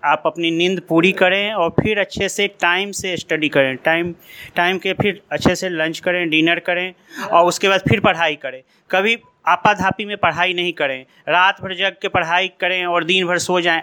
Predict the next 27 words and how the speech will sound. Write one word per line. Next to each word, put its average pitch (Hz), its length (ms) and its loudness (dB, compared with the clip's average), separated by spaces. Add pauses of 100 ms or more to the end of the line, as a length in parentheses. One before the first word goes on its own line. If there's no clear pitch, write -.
ऐसा 180 200 0
पढ़ाई 170 260 2
नहीं 160 140 -2
करें। 131 280 -4 (380)
कुछ - 200 4
limitations 180 760 4
रखें 208 440 0 (140)
और 156 180 -2
regularity 170 540 0
रखें, 165 300 0
ये 156 180 0
दोनों 175 260 -2
चीज़ 202 200 2
अगर 190 160 2
रखते 190 260 -2
हैं 202 360 -2 (300)
तो 175 80 4
कोई 180 240 4
तनाव 170 460 2
की 180 180 -4
वजह 170 360 2
नहीं, 180 360 -2
तनाव 151 400 0
पास 151 520 0
आए, 165 360 2
आएगा 170 300 2
नहीं। 175 360 -10